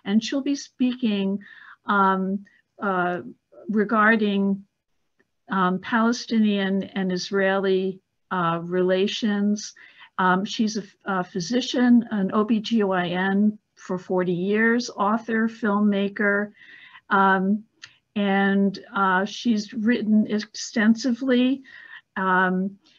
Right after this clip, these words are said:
it, fa-, it should be a fascinating talk. I'll just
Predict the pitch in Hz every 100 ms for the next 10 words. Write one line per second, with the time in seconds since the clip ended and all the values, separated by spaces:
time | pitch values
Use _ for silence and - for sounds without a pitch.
0 | _ _ _ - 220 214 - _ - 233
1 | 240 247 233 - 233 226 208 240 202 233
2 | - 226 202 202 208 - 190 185 190 -
3 | 196 196 202 226 -